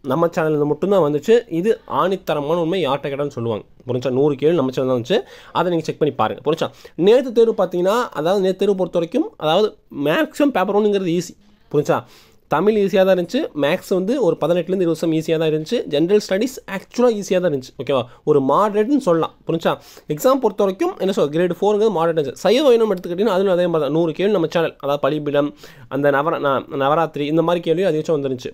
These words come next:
புரிஞ்சா? அதே மாதிரி தை-, சைவ திருமுறைகள், பெரிய புராணம் இந்த மாதிரி கேள்வியும் கேட்டிருந்தாங்க. அதுவும் முடிஞ்ச வரைக்கும் ஈஸியா தான் கேட்டிருந்தாங்க. புரிஞ்சா? இதன் மூலம் என்ன ஆகும்னு கேட்டிங்கன்னா cut off வந்து என்ன சொல்றது,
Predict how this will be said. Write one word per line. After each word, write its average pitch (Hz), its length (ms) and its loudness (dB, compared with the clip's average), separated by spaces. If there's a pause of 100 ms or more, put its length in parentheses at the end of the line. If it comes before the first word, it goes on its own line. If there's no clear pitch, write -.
புரிஞ்சா? 139 220 -2
அதே 131 180 0
மாதிரி 139 160 0
தை-, 143 200 -2
சைவ 147 180 0
திருமுறைகள், 131 640 -2
பெரிய 143 220 -2
புராணம் 123 300 -2 (220)
இந்த 156 140 0
மாதிரி 180 200 2
கேள்வியும் 170 280 2
கேட்டிருந்தாங்க. 147 440 -4
அதுவும் 226 560 0
முடிஞ்ச 190 240 0
வரைக்கும் 190 320 0
ஈஸியா 175 220 -2
தான் 180 120 -2
கேட்டிருந்தாங்க. 151 400 -4 (140)
புரிஞ்சா? 156 280 -2 (280)
இதன் 185 220 2
மூலம் 262 320 2
என்ன 214 280 0
ஆகும்னு 220 140 2
கேட்டிங்கன்னா 160 440 -2
cut 175 220 -4
off 220 120 -2
வந்து 185 160 -2
என்ன 175 40 0
சொல்றது, 120 300 -2